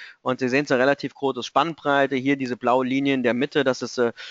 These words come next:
quasi der Konsens, also wenn Sie so wollen, die allgemein akzeptierte durchschnittliche Meinung. Und in diesem Grün, das ist eben dieser Indikator, der von der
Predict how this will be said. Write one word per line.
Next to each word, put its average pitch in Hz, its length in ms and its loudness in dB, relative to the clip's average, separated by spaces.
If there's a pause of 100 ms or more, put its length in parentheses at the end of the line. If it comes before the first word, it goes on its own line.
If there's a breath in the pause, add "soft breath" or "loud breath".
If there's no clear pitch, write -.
(160 loud breath)
quasi 127 280 2
der 120 220 2
Konsens, 151 720 -2
also 123 180 0
wenn 123 140 0
Sie 131 60 -4
so 123 180 -4
wollen, 127 240 2
die 123 160 -2 (340 loud breath)
allgemein 131 640 2
akzeptierte 143 920 0
durchschnittliche 139 680 -2
Meinung. 139 540 0 (300 loud breath)
Und 139 180 -2
in 143 100 4
diesem 127 280 0
Grün, 143 400 0
das 127 180 0
ist 131 100 -12
eben 131 280 0
dieser 127 260 0
Indikator, 117 600 0
der 120 220 2
von 123 180 -4
der 117 180 2